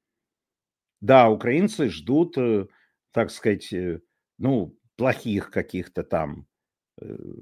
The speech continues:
<laughs> новостей каждый день, да, чё-то рухнуло, чё-то и так далее, да.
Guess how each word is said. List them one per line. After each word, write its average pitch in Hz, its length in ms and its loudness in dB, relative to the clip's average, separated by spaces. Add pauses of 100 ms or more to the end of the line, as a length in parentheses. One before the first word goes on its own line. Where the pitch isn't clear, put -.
(160)
<laughs> 73 220 -8
новостей 104 640 0
каждый 92 420 0
день, 73 300 -12
да, 120 180 4
чё-то 85 280 -4
рухнуло, 107 560 0
чё-то 85 300 -6
и - 40 -10
так 92 220 -8
далее, 127 320 -2
да. 117 280 0